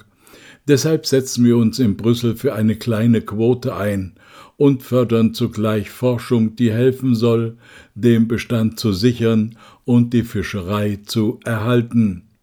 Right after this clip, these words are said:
Das Projekt Herpes M V wird durch das Thünen-Institut für Ostseefischerei in Rostock koordiniert und läuft bis Dezember zweitausendzachtundzwanzig.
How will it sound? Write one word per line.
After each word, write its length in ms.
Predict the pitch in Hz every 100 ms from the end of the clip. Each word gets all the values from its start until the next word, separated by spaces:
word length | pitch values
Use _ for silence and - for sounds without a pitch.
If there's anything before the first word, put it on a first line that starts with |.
| _ _ _ _ _ - - - -
Das 320 | 127 135 139
Projekt 560 | - 131 131 156 156 120
Herpes 520 | 127 135 123 104 -
M 260 | 113 110
V 500 | 107 - 131 131 127 120
wird 340 | 113 110 -
durch 260 | 117 110 -
das 360 | 113 107 -
Thünen-Institut 1120 | - 131 120 107 110 92 - 110 - 117 110 -
für 160 | 123
Ostseefischerei 1120 | 127 120 - 123 110 98 117 101 101 104 104 98 - - - -
in 320 | 123 120 -
Rostock 600 | 110 127 117 - 120 110
koordiniert 800 | 139 127 107 120 110 120 123 120 - - - _
und 280 | 127 123 120
läuft 420 | 117 104 101 -
bis 260 | - 107 -
Dezember 680 | 123 104 - 113 110 110 104
zweitausendzachtundzwanzig. 2250 | - 113 101 - 113 107 92 101 - - - - 117 107 - 120 117 113 117 113 92 80 _